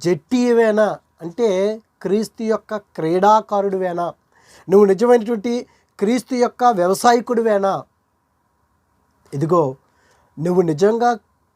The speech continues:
క్రీ-, క్రైస్తవుడు అనిపించుకున్నట్లయితే క్రీస్తుని ధరించుకున్నటువంటి వారుగా మనం ఉండాలి. మొట్టమొదటిగా నిజంగా క్రీస్తు వారు నన్ను వెంబడించండి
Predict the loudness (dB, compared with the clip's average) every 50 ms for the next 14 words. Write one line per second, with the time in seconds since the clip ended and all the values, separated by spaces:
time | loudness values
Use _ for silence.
0 | _ _ _ -4 0 0 2 2 0 -2 -4 -8 _ _ -8 -2 0 0 0 0
1 | -2 _ -2 0 2 4 4 2 2 0 -2 -8 -8 -8 -6 -6 -6 -6 -6 -6
2 | -6 -4 -4 -2 -2 0 -2 -4 -6 _ -10 -6 -4 -2 -2 -2 -4 _ _ -4
3 | -2 -2 0 2 2 2 2 2 0 -4 _ _ _ _ _ _ -10 -4 -2 0
4 | 0 2 0 -2 -4 -8 -8 -6 -4 -4 -2 -4 -4 -4 -4 -4 -2 -2 0 0
5 | 0 0 -2 -4 -4 -4 -4 -6 -6 -6 -6 -6 -6 -8 -10 -16 _ _ _ _
6 | _ _ -16 -12 -12 -12 -12 _ -6 -4 0 0 0 0 -2 -4 -4 -4 -4 -4
7 | -4 -6 -4 -2 -2 -2 -2 -4 _ _ _ _ _ _ _ _ -8 -2 0 0
8 | 0 0 0 -2 0 2 2 2 2 0 0 0 0 -2 -2 -2 -2 0 2 2
9 | 2 2 2 0 -4 -6 -4 -2